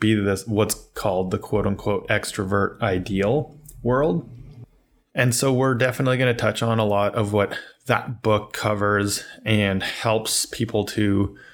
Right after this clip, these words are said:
realize and, and sort of find their way with. So definitely a useful, uh,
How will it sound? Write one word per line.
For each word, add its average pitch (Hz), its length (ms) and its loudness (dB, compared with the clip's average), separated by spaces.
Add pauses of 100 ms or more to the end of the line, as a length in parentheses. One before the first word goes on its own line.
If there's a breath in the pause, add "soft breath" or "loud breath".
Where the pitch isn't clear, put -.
(760 loud breath)
realize 110 680 2
and, 101 500 2 (300 loud breath)
and 101 260 0
sort 104 220 2
of 98 80 0
find 107 340 2
their 98 160 4
way 101 320 2
with. 92 460 0 (460)
So 95 560 0
definitely 113 1040 2 (360 loud breath)
a 107 100 2
useful, 107 920 2 (480 soft breath)
uh, - 140 -12